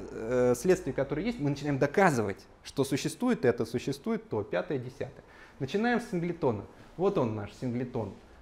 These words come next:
Почему он существует? Это вообще почему есть коллективизирующее соотношение? Да потому что мы можем взять ограниченное вот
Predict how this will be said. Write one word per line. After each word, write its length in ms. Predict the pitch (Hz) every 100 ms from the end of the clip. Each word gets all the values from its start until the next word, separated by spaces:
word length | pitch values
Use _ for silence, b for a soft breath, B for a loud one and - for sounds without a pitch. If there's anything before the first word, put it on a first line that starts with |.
| B
Почему 380 | - - 214 233
он 100 | 190
существует? 600 | 160 147 160 - 160 110 - -
Это 220 | 170 170
вообще 240 | 170 - 170
почему 340 | 165 190 202
есть 140 | -
коллективизирующее 1120 | - 139 139 147 147 147 127 117 110 113 104 104
соотношение? 480 | 117 117 117 113 107
Да 80 | 160
потому 520 | 208 214 208 175 120
что 200 | - 110
мы 160 | 127 165
можем 360 | 160 147 139
взять 300 | 139 143 117
ограниченное 840 | 139 131 139 127 117 107 101 98
вот 180 | 95 98